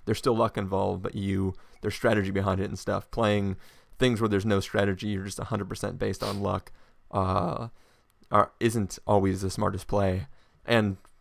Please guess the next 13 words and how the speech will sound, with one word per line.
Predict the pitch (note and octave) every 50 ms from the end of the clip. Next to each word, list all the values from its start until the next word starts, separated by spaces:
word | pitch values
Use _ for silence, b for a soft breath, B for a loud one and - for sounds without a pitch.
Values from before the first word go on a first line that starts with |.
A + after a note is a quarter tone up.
| - - - - -
I | G#2
mean, | G2 G2 F#2 F#2+ G2 G2
roulette | G#2 A2 A2 G#2+ G2+ G2 F#2
is | F#2+ F#2
all | G2+ G2 F#2+
based | F#2+ F#2+ F2+ -
on | G#2 F#2+
luck. | F#2+ F#2 F2+ - - - -
There's | A2 F#2 G2
not | A2+ G#2+ G2+
really | G2+ G2+ F#2+ F#2 G#2
a | -
skill | - - - - A#2 G#2+ G2+ G2+ G2 F#2 F#2 -